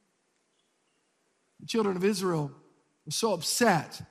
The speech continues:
'cause here it is, there's water in front of them, and there's the army behind them, and God's telling Moses to tell, "Take a step forward."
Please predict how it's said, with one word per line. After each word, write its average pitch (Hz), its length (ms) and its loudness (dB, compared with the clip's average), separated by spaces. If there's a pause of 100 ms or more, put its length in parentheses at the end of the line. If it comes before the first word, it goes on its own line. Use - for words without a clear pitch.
(260)
'cause 156 140 -6
here 277 180 6
it 262 60 6
is, 226 140 2
there's 175 200 -4
water 240 460 2
in 190 100 -8
front 202 260 -4
of 202 60 -4
them, 226 220 -2
and 165 140 -8 (480)
there's 156 120 -6
the 190 60 0
army 262 380 4
behind 226 460 2
them, 220 200 2
and 165 220 -8 (260)
God's - 480 0
telling 233 300 2
Moses 233 380 0
to 185 80 -8
tell, 220 260 4 (1200)
"Take 196 160 -2
a - 20 -8
step 156 300 -10
forward." 147 420 -8